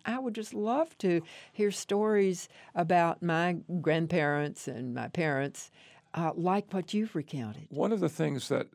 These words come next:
Speaker 2: that, um, uh, kind of reinforced that this was probably a good idea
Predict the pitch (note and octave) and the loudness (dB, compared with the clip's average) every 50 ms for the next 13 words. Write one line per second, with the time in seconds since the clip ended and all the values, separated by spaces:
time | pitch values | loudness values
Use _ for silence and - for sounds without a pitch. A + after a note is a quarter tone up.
0 | - - A#2+ A#2+ A2+ - - - _ - - - G#2+ G2+ F#2+ F#2 F#2+ F#2+ D#3 E3+ | -16 -8 -4 -2 -2 -2 -2 -6 _ -8 -4 -4 -2 -2 -4 -6 -10 -12 -16 -18
1 | - _ _ _ _ _ _ _ _ _ _ _ _ - G2+ G2+ - G#1+ - - | -20 _ _ _ _ _ _ _ _ _ _ _ _ -14 -12 -10 -10 -10 -12 -12
2 | - - - - - C#3 C3+ G3 _ _ _ _ _ _ _ _ _ _ _ _ | -14 -16 -18 -20 -20 -20 -20 -20 _ _ _ _ _ _ _ _ _ _ _ _
3 | _ _ - - D#3+ D#3+ C#3 B2 G#2 B2 C#3+ C#3 B2+ A2+ - - C3+ C3 B2 - | _ _ -6 -2 0 2 0 0 0 0 0 0 0 0 0 2 2 2 2 0
4 | - C3 - - C3 - - B2+ G#2+ - - C3 B2 A2+ G#2+ G#2 G2 F#2+ A#2 G#2+ | -4 -6 -2 -2 -2 -2 -2 -8 -8 -4 -2 0 0 2 2 0 0 0 0 0
5 | G#2 G#2 G2+ F2+ G#2+ G#2+ G#2+ G#2 F#2+ F#2 - | 0 0 -2 -2 0 0 0 -2 -2 -6 -10